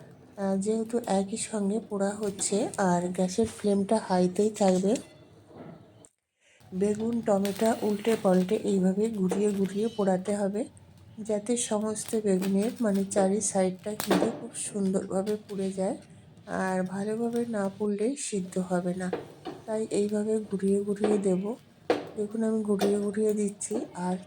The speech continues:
তেল মেখে দিলে কী হয় বন্ধুরা, তেল মেখে দিলে বেগুনগুলো যে খুব সহজে পোড়া হয়,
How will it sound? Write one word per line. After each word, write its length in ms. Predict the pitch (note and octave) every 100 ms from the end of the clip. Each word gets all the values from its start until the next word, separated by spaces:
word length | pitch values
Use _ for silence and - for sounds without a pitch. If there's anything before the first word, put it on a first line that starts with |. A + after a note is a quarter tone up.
| - -
তেল 220 | A3+ A#3+ -
মেখে 440 | A#3 A3 A3 A3 B3
দিলে 280 | A#3+ A#3
কী 220 | A#3 B3 B3
হয় 200 | B3+ B3+
বন্ধুরা, 440 | B3+ C4 C4 G#3 - - - - - -
তেল 200 | A#3 A3
মেখে 300 | A#3 A3 - G#3
দিলে 260 | G#3 G3 G#3 - - - - - -
বেগুনগুলো 920 | G#3+ G#3 G#3 A3+ A#3 A#3 A3+ G#3+ B3+ B3 - - -
যে 120 | A#3
খুব 240 | A#3 C#4+ C4+
সহজে 640 | - A3 G#3 G#3+ G#3 A3 A3
পোড়া 260 | G3+ F#3+ G3+
হয়, 380 | G3 G#3 G#3